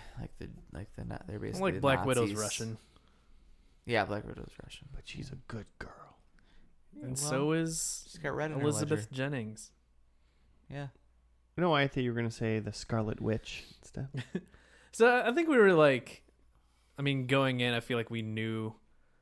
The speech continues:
Speaker 2: or we were pretty on, on point with what we thought the show was gonna be, like, an Amer-, or a Russian couple acting as an American family. Was there anything that surprised you in particular about the pilot?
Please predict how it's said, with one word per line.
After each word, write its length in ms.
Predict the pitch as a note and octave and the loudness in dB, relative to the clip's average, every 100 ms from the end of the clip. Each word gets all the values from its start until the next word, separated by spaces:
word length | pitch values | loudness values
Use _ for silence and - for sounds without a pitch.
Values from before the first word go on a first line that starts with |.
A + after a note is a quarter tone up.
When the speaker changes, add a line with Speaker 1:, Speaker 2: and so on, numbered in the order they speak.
| _ _ _ | _ _ _
Speaker 2:
or 120 | A#2+ A#2 | -4 0
we 120 | C3 | 2
were 120 | C3 | 0
pretty 360 | A#2+ C3 B2 - | 0 0 0 0
on, 520 | A#2 A#2+ A#2 A2+ A#2 _ _ _ _ _ _ _ _ _ - | -2 -2 -6 -8 -12 _ _ _ _ _ _ _ _ _ -4
on 260 | A#2 B2+ B2 | 0 0 0
point 360 | - C3 A#2 | 0 2 2
with 140 | A#2 A2 | -2 -2
what 140 | A2+ | -2
we 80 | A#2 | -2
thought 280 | - A2 G#2+ | 0 0 0
the 80 | A#2 | -4
show 220 | B2 A#2 | -2 0
was 200 | A#2 A2+ | -2 -4
gonna 160 | B2 | -4
be, 340 | A#2+ B2 B2 - - - - - _ - | -4 -4 -4 -8 -16 -20 -20 -20 _ -8
like, 300 | G#2 G2+ - | -6 -6 -8
an 120 | A2 | -6
Amer-, 340 | A2 A2 A2 - | -4 -2 -4 -4
or 260 | A2+ A2 - | -4 -4 -4
a 100 | A#2+ | -2
Russian 360 | A#2+ A#2 - A#2 | -2 -2 -4 -4
couple 360 | A#2 A#2 A2+ | -4 -2 -2
acting 460 | G#2 G#2+ - A2+ A2 | 0 -4 -4 -8 -6
as 340 | G#2+ G#2+ - - _ _ - | -8 -8 -10 -14 _ _ -10
an 80 | A#2 | -6
American 320 | A2+ A2 A2+ | -4 -4 -6
family. 400 | A2+ A2 A2 A#2 | -8 -6 -4 -4
Was 140 | A#2+ A2+ | -4 -2
there 100 | A#2+ | -4
anything 300 | B2+ B2 A#2 | -4 -4 -2
that 200 | G#2 - - - _ - | -4 -6 -18 -20 _ -10
surprised 580 | - A2+ A#2+ A2+ B2 | -8 -2 0 0 -2
you 120 | B2+ C3+ | -4 -4
in 80 | |
particular 480 | C3+ C3 C#3+ D3+ D3+ | -6 -4 -2 0 2
about 260 | D3 C#3+ - | 2 0 0
the 240 | C#3+ D3 - _ _ _ _ _ | -2 -2 -6 _ _ _ _ _
pilot? 340 | - C#3 D#3+ | -2 0 0